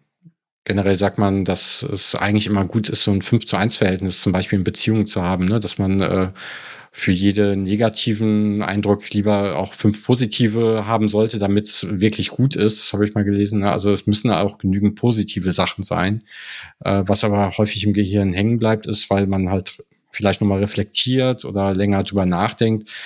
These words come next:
sind vielleicht die negativen Sachen. Also man muss sich auch, glaub ich, dann bewusst die positiven Sachen nochmal hervorkramen oder gucken, dass man die auch,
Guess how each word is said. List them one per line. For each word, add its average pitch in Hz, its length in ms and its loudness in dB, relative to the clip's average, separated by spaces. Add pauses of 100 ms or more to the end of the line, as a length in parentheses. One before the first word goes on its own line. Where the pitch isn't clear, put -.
(120)
sind 104 200 0
vielleicht 104 240 0
die 101 60 -2
negativen 101 500 -2
Sachen. 90 300 -4
Also 90 260 -2
man 90 380 0
muss 101 260 0
sich 101 220 0
auch, 87 160 -2
glaub 98 160 0
ich, 98 100 -4
dann 98 220 0
bewusst 95 500 -2
die 98 160 0
positiven 104 720 -2
Sachen 95 380 0
nochmal 98 440 -2 (440)
hervorkramen 98 600 0
oder 92 160 -2
gucken, - 280 -4
dass 101 180 -2
man 95 140 0
die 92 200 0
auch, 92 360 -2